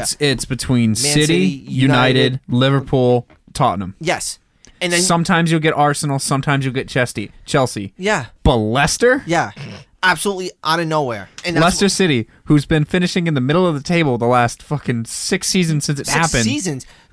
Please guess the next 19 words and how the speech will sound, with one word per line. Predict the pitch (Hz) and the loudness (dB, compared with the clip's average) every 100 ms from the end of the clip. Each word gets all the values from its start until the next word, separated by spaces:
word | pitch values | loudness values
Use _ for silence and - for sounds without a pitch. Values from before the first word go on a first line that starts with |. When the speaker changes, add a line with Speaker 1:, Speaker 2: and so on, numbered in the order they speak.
| - 185 | -20 -20
Speaker 2:
Forget | 156 214 269 | -10 -8 -6
that. | - 254 240 - | -2 0 -2 -2
How | - | -4
about | 294 | -2
the | 277 | -2
first | - 262 - | -2 -2 -2
ninety | 196 240 302 247 | -2 0 0 -2
seasons | - 220 170 170 | -4 -4 -4 -6
before | 180 202 180 | -2 2 2
it | |
happened? | 214 151 143 113 - | 2 0 -2 -8 -10
<laughs> | - - - | -16 -20 -4
Like, | 151 160 - - - - - _ _ _ _ 165 | -2 -2 -4 -18 -18 -20 -20 _ _ _ _ -2
dude, | 202 156 113 - _ _ _ - | 0 0 -2 -12 _ _ _ -16
it | - 156 | -8 -4
goes | 135 160 139 | 0 0 0
to | - | -4
them. | 113 107 101 | -8 -10 -8
Definitely. | 127 113 113 95 98 | -6 -6 -10 -14 -16